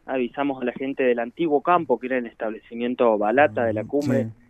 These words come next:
Speaker 1: y nos dieron la, la negativa a ellos mismos de realizarla en, en su campo por algunas cuestiones. Eh, yo, por supuesto, el primer lugar que pensé es, es, es este, porque
Speaker 2: Ujú.
Speaker 1: si se están realizando,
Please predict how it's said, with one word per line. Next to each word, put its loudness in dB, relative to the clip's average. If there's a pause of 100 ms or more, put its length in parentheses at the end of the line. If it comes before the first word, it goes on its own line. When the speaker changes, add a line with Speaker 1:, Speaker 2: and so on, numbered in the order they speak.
(220)
Speaker 1:
y -4
nos -8
dieron 6
la, 2
la -2
negativa 4
a 0
ellos -4
mismos -8
de -10
realizarla 0
en, -4
en -8
su -10
campo 6
por -4
algunas -4
cuestiones. -2 (600)
Eh, -2
yo, 2
por -12
supuesto, -2
el 0
primer -2
lugar 4
que -6
pensé -2
es, -6 (500)
es, -8
es -2
este, 0
porque -6
Speaker 2:
Ujú. -8
Speaker 1:
si -12
se -16
están -2
realizando, -2